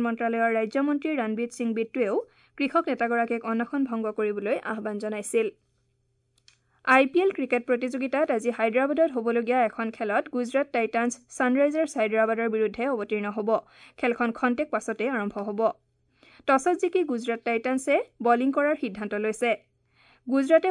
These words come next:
বৰ্তমানলৈকে খেলা তিনিখন খেলৰ দুখনত জয়লাভ কৰি প্ৰতিযোগিতাৰ পইণ্ট তালিকাৰ তৃতীয় স্থানত আছে। হায়দৰাবাদে চাৰিখন খেলৰ ভিতৰত এখন খেলত জয়লাভ কৰি পইণ্ট তালিকাৰ একেবাৰে শেষত আছে। ৰাজস্থান ৰয়েলছে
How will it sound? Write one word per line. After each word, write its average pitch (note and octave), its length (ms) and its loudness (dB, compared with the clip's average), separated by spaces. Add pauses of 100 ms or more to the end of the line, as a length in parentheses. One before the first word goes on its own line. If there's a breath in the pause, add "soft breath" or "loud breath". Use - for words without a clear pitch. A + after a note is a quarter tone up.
বৰ্তমানলৈকে C4+ 720 2
খেলা A#3 180 2 (100)
তিনিখন B3+ 400 0
খেলৰ C#4+ 300 2
দুখনত A3+ 420 -2
জয়লাভ A#3 300 0 (100)
কৰি A#3 160 2 (120)
প্ৰতিযোগিতাৰ A#3 640 0
পইণ্ট A#3+ 240 2
তালিকাৰ D4 300 0 (100)
তৃতীয় A#3 340 -4
স্থানত G#3+ 340 -8
আছে। G#3+ 180 -4 (420 loud breath)
হায়দৰাবাদে A#3 540 4
চাৰিখন C#4 460 -2
খেলৰ G#3+ 320 -2
ভিতৰত A#3 380 0 (340 soft breath)
এখন D#4+ 160 -2 (100)
খেলত E4 220 4 (100)
জয়লাভ A3 320 0
কৰি A#3+ 140 2 (100)
পইণ্ট A3 240 -2
তালিকাৰ A3 320 0 (160)
একেবাৰে D#4 400 0
শেষত G3+ 380 -8
আছে। A3+ 180 0 (680 loud breath)
ৰাজস্থান D#4+ 460 4
ৰয়েলছে F#4 360 0